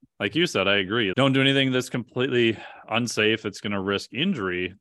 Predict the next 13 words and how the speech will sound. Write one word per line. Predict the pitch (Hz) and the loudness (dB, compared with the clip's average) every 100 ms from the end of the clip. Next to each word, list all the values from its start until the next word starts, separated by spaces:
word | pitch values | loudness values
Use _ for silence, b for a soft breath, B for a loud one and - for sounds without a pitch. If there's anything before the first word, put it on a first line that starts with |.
| - | -8
Not | 107 117 | -2 0
all | 131 127 | 2 0
your | 123 | 0
reps | 107 139 - | 0 -2 -4
are | 101 | -6
gonna | 98 | -4
be | 98 98 98 101 95 | -4 -2 -2 -4 -10
a | |
hundred | - 107 | -6 -4
percent | 95 101 - 95 110 | -4 -6 -6 -8 -4
perfect. | 175 180 80 - | -2 -2 -6 -12
Should | - 104 95 | -8 -6 -4
you | 98 95 | -4 -4